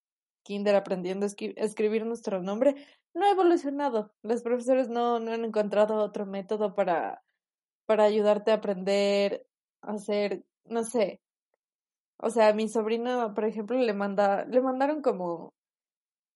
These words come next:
sin molestarte, de, o sea, era un fin de semana, aparte un fin de semana,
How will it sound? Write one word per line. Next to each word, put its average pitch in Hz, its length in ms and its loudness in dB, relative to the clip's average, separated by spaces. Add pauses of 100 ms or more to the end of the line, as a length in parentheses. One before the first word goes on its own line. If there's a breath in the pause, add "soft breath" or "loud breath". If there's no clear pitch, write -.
sin 302 160 -2
molestarte, 233 840 2
de, 190 580 0 (200)
o 226 80 -2
sea, 233 140 0
era 247 100 4
un 269 100 0
fin 277 200 -2
de 247 80 4
semana, 233 380 -2
aparte 285 320 0
un 359 80 -6
fin 302 200 -2
de 247 120 2
semana, 240 600 -4